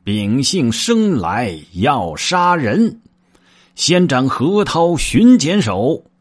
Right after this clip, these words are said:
京师献与赵王君。”何观察并众人听了，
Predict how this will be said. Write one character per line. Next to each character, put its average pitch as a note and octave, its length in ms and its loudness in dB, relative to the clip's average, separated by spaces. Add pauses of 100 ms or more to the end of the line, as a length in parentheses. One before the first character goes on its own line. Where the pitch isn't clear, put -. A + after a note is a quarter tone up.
(140)
京 D3+ 440 0
师 D#3 360 -2
献 E3 400 0
与 E2+ 560 -4 (140)
赵 F#3 280 -2
王 F#2 500 -2
君。” A3+ 360 0 (1800)
何 C#3 400 -2
观 B2+ 260 -2
察 E2+ 260 -6
并 F#2 300 -4
众 A#2+ 180 -2
人 C#2+ 180 -4
听 C3+ 340 -6
了， - 180 -14